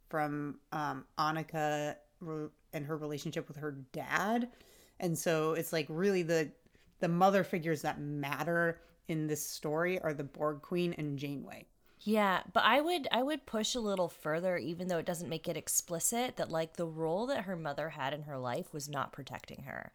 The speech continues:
Speaker 1: Mm.
Speaker 2: right? That her dad was actively putting her in danger, and her mom was just sort of standing there. Like, she'll just be standing there in scenes doing nothing. And here, the Borg Queen really, really values her,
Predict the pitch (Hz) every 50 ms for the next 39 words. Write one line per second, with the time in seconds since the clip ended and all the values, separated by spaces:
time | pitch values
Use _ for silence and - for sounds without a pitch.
0 | - - 185 180 180 180 175 175 170 165 165 170 175 147 175 180 - 208 202 165
1 | - 185 165 165 185 202 196 190 165 - - - 151 151 - - 202 185 - 202
2 | 202 185 - - 196 170 170 156 147 175 139 120 151 135 - 135 135 147 151 180
3 | 180 180 170 156 170 156 151 143 147 147 147 143 147 156 151 - - 185 160 151
4 | - - - - - - 165 165 202 240 240 226 185 156 139 135 123 113 - 147
5 | 165 165 - - 220 190 226 214 - - 170 - - - - 160 175 202 208 196
6 | 170 156 147 143 139 131 - 175 175 175 170 151 - - 135 120 123 131 123 123
7 | 147 - - - - - - - - - - - - - - _ - - 156 151
8 | - - - 233 254 277 277 220 165 147 139 139 139 - - - - - 180 156
9 | - 170 170 180 214 247 226 220 - - 175 151 147 143 139 135 139 - - _
10 | - 143 139 147 147 160 175 196 208 208 190 185 175 165 147 147 127 123 131 147
11 | 180 208 240 233 - 277 277 294 311 330 339